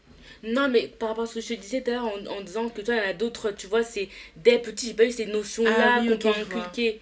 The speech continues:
Speaker 2: Ouais.
Speaker 1: Mais tu
Speaker 2: Ben
Speaker 1: vois,
Speaker 2: non, au contraire, moi, je trouve qu'on l'a eu assez tôt par rapport à d'autres personnes aussi
Speaker 1: Ouais,
Speaker 2: qui,
Speaker 1: c'est
Speaker 2: en
Speaker 1: vrai.
Speaker 2: gros, ça dépend. Mais ouais, ok, bon, ben, donc voilà un peu nos histoires par rapport à, ah oui,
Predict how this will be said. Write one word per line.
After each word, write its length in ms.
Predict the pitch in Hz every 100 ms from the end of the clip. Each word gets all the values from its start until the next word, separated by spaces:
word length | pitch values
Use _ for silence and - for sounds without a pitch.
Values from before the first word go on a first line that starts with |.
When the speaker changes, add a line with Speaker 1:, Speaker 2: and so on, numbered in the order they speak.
| -
Speaker 2:
Ouais. 280 | 175 170 175
Speaker 1:
Mais 240 | 185 185
tu 180 | 170 190
Speaker 2:
Ben 180 | 208 226
Speaker 1:
vois, 140 | 269
Speaker 2:
non, 60 | 226
au 60 |
contraire, 320 | 220 214 277
moi, 140 | 254 214
je 60 |
trouve 140 | 214 240
qu'on 180 | - 196
l'a 120 | 185
eu 120 | 180
assez 320 | 170 180 196
tôt 160 | - 226
par 160 | 208
rapport 260 | 180 170 170
à 120 | 160
d'autres 200 | 156 185
personnes 460 | - 175 - 175 175
aussi 180 | 185 185
Speaker 1:
Ouais, 140 | 185
Speaker 2:
qui, 400 | 180 165 160 151 -
Speaker 1:
c'est 100 | -
Speaker 2:
en 40 | 175
Speaker 1:
vrai. 80 | 190
Speaker 2:
gros, 80 |
ça 160 | 208 165
dépend. 260 | 151 151 143 _ - - - - - -
Mais 140 | 196
ouais, 180 | 208 359
ok, 200 | 285 214 233
bon, 240 | 190 214
ben, 600 | 190 156 151 151 139 123
donc 120 | 151 170
voilà 240 | 190 202
un 40 | 208
peu 120 | 208
nos 120 | 190
histoires 340 | 175 - 190
par 160 | - 175
rapport 260 | 160 170 156
à, 380 | 151 151 151 151 156 - - - - - - - - - - - -
ah 100 | 196 202
oui, 180 | 220